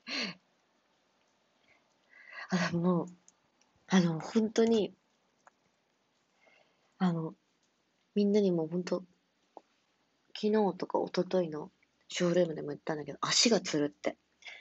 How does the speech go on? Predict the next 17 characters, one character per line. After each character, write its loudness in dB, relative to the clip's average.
足 2
が 4
つ -14
っ -20
て -6
お-、 -2
起 -14
き -6
た 2
ん -4
だ 4
っ -4
て -6
い -4
う -10
話 -2
を、 -2